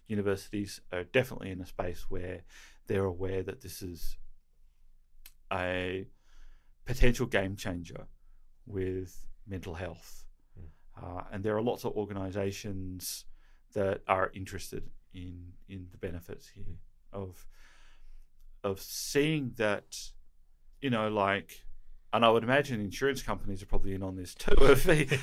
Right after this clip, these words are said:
Speaker 1: no, well, seriously, like, you know, like, if you're a military person, and I think this is probably one of the things too, is, like, maps in the United States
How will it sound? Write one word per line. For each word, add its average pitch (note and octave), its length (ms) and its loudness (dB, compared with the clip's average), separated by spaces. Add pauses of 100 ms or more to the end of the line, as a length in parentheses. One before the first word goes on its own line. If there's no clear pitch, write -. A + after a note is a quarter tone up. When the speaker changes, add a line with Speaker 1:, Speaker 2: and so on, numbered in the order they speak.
(220)
Speaker 1:
no, A3 180 10
well, C3 100 6
seriously, C3 560 2
like, A2 340 2 (400)
you F#3+ 80 -2
know, A2+ 120 2
like, A#2+ 200 2
if C3+ 140 -6
you're E3 140 2
a G#2+ 40 0
military C3 460 -4
person, E3+ 580 -8 (540)
and D3+ 120 2
I D3 40 8
think D#3+ 180 0
this D3 160 0
is C3 140 0
probably A#2 300 0
one G#2+ 180 0
of G#2 60 -2
the G2+ 60 -6
things G#2 320 -4
too, A2 220 0
is, F#2 160 -6
like, G#2 220 2
maps - 600 -2 (140)
in G2+ 280 -6
the G2+ 80 -10
United F#2+ 380 -6
States - 760 -2